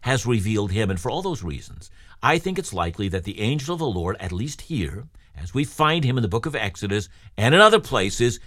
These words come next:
is a pre-incarnate appearance of Jesus. There are on numerous occasions in the First Testament appearances of Jesus, and I think at his calling, it was the Son of God himself who appeared and called Moses. So let's continue to read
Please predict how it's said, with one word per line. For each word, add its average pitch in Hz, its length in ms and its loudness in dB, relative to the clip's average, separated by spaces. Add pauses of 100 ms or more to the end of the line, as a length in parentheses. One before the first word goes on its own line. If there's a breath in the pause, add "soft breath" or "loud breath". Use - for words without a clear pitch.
(100)
is 117 240 2
a 110 140 0
pre-incarnate 143 1080 0
appearance 110 600 -2
of 98 100 -6
Jesus. 87 680 -6 (540)
There 110 100 4
are 156 100 8
on 156 180 6
numerous 190 380 6
occasions 98 500 -2
in 98 60 -4
the 95 80 -4
First - 300 -2
Testament 98 420 -4 (200 soft breath)
appearances 127 760 0
of 110 180 -6
Jesus, 107 400 -2
and - 100 -8
I 107 140 2
think - 460 0 (280 soft breath)
at 135 240 4
his 165 240 0
calling, 87 520 0 (240 soft breath)
it 117 60 -4
was 110 160 -2
the 104 100 -4
Son 160 260 2
of 165 80 -2
God 135 280 2
himself 95 560 -4
who 101 120 -2
appeared 117 480 2 (220 soft breath)
and 82 180 -4
called 90 420 -2
Moses. 82 720 -6 (300)
So 160 140 2
let's 131 120 2
continue 98 380 0
to 98 60 0
read 104 200 0